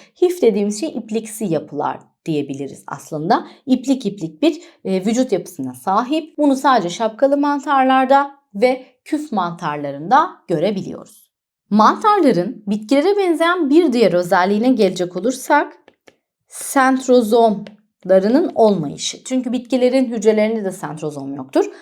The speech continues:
Mantarların hücrelerinde de gene aynı şekilde sentrozom organeli bulunmuyor.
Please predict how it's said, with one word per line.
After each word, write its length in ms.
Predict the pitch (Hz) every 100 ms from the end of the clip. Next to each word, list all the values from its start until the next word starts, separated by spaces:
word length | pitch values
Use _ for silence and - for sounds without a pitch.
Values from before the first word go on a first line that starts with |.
| _ _
Mantarların 640 | 208 214 214 247 247 294 285
hücrelerinde 540 | 208 190 170 156 143
de 60 | 170
gene 260 | 202 185
aynı 300 | - 247 214
şekilde 400 | - 147 165 240
sentrozom 600 | 262 240 214 160 151 143
organeli 680 | - 226 180 151 147 269 466 - _ -
bulunmuyor. 500 | 302 247 160 147 180